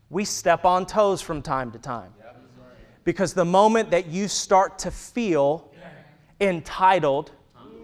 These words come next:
to the space, listen,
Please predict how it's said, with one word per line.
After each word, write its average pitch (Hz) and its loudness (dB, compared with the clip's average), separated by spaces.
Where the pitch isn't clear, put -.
to 208 -2
the 160 -2
space, - -2
listen, 185 -2